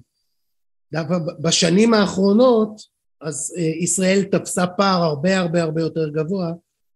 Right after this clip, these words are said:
ממדינות, אה, אחרות, למעט אולי אפשר לומר בשנה האחרונה, כי כבר רואים איזשהו שינוי מגמה בין ישראל לבין המדינות האחרות בעולם, אז זה כבר מעשרים עשרים.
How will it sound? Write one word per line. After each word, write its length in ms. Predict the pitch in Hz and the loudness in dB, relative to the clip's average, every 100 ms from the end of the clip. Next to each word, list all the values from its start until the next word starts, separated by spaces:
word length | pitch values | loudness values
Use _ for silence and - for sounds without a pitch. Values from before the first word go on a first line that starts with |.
| _ 151 | _ -4
ממדינות, 560 | 160 147 160 160 160 - 170 | -2 -2 -2 -2 -4 -8 -4
אה, 200 | 156 151 - _ - | -2 -2 -6 _ -10
אחרות, 720 | 147 180 151 175 226 - - _ - - _ - | -4 -2 2 4 4 2 -6 _ -20 -20 _ -4
למעט 400 | 180 214 269 294 | 2 4 4 4
אולי 200 | 262 262 | 4 4
אפשר 280 | 254 262 247 | 2 2 2
לומר 300 | 240 254 262 | 2 2 0
בשנה 480 | 196 - 202 220 220 | -2 0 2 2 2
האחרונה, 420 | 175 165 143 127 120 _ _ | 0 -4 -6 -8 -14 _ _
כי 140 | 175 156 | -8 -4
כבר 280 | 175 254 262 | 2 4 6
רואים 280 | 240 254 233 | 4 6 4
איזשהו 280 | 226 233 202 | 0 -2 -4
שינוי 380 | 214 202 220 220 | -2 -2 0 0
מגמה 500 | 196 175 185 214 202 - _ _ _ _ _ _ - | 0 0 0 0 -2 -10 _ _ _ _ _ _ -2
בין 240 | 196 214 | 2 4
ישראל 800 | 208 - 185 196 240 226 226 240 - _ _ _ _ - | 4 0 0 2 4 4 2 -2 -12 _ _ _ _ -4
לבין 460 | 165 151 202 208 196 | -4 0 2 4 2
המדינות 920 | 190 190 190 175 165 175 185 196 202 | 0 -2 -2 -2 0 0 2 0 -2
האחרות 640 | 190 180 180 190 185 180 | 0 0 0 0 0 0
בעולם, 400 | 196 208 254 208 | 2 4 4 2
אז 60 | 165 | 2
זה 160 | 208 | 0
כבר 300 | 208 185 196 | 0 -2 -2
מעשרים 500 | 185 180 170 196 208 | 0 0 0 0 0
עשרים. 460 | 190 - 170 175 | 2 0 0 0